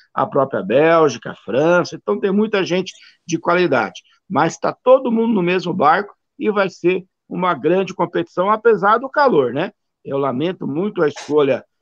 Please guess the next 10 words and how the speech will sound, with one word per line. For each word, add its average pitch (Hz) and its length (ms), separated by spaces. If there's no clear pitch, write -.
é, 123 160
desse 135 260
país 131 440
aí, 143 280
mesmo 175 520
num 156 160
calor 151 400
um 135 60
pouco 151 340
menor 135 480